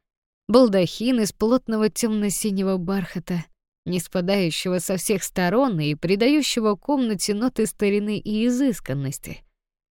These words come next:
Дорогая мебель из темного дерева,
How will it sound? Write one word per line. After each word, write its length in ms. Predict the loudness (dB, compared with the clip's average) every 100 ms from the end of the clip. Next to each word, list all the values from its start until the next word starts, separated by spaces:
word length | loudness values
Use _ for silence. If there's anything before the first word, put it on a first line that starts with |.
| _ _ -2
Дорогая 560 | 0 0 -4 -4 -4
мебель 460 | -2 -2 -2 0 -2
из 100 | -2
темного 460 | -2 -2 0 0
дерева, 440 | 0 -2 0 -2